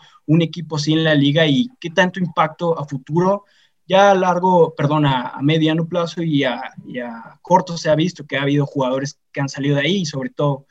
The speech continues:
eh, por poner ejemplo, el más reciente, Moisés Caicedo, pero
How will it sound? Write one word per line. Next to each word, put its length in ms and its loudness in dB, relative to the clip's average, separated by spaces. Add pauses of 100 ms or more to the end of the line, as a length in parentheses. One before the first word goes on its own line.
(520)
eh, 120 -2
por 200 -4
poner 180 4
ejemplo, 320 2
el 60 6
más 160 6
reciente, 400 -2
Moisés 400 0
Caicedo, 640 -2
pero 680 4